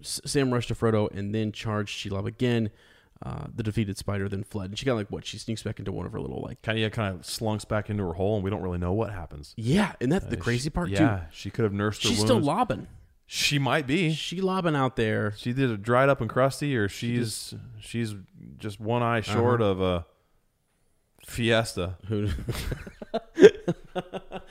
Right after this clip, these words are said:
Speaker 1: Oh my gosh. Oh my gosh.
Speaker 2: Yeah, but it's kinda cool. It's, it's unresolved. We don't know. We don't know what hap-, becomes of her. You know, did Sam,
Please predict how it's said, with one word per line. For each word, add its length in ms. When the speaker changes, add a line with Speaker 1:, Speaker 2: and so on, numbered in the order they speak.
Speaker 1:
Oh 440
my 140
gosh. 520
Oh 240
my 120
gosh. 300
Speaker 2:
Yeah, 180
but 140
it's 120
kinda 200
cool. 220
It's, 160
it's 180
unresolved. 600
We 80
don't 160
know. 220
We 120
don't 120
know 120
what 120
hap-, 240
becomes 340
of 60
her. 200
You 100
know, 120
did 180
Sam, 500